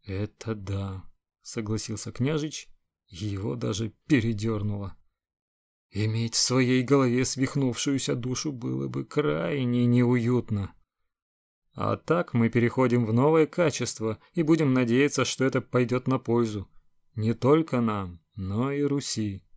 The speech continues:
Аминь. Это и правда слияние, усмехнулся на это Штыков. Княжич тоже улыбнулся.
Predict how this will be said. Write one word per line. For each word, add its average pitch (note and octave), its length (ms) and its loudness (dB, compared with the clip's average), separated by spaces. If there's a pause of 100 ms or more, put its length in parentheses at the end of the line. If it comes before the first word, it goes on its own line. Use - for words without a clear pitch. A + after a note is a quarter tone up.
(640)
Аминь. C3 680 4 (800)
Это C3 240 0
и B2+ 100 4
правда A2 460 4
слияние, G#2+ 720 -2 (120)
усмехнулся A2 760 -6
на A#2+ 100 -4
это G#2+ 180 -6
Штыков. - 600 -12 (760)
Княжич B2+ 680 -4 (100)
тоже G#2 320 -4
улыбнулся. G2+ 720 -8